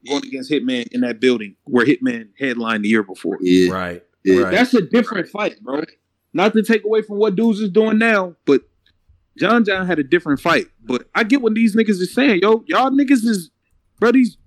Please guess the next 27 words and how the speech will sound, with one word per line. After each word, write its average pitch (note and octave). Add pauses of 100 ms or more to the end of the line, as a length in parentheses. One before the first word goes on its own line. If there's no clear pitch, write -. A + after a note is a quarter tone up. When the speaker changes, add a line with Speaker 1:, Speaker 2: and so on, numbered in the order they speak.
(440)
Speaker 1:
little A3+
niggas A#3
is C#3
beating A3
y'all A#3
the G3+
fuck -
up. C4+ (220)
So - (100)
what G3+
you C4
want A3+
them -
to G#3+ (200)
do? C4
Speaker 2:
John D#3
John D#3
also, C#3+
he B2+
has D3+
an -
Speaker 1:
That's D#3
Speaker 2:
issue F3
with A#2
Speaker 1:
what -
Speaker 2:
they B2+
be B2+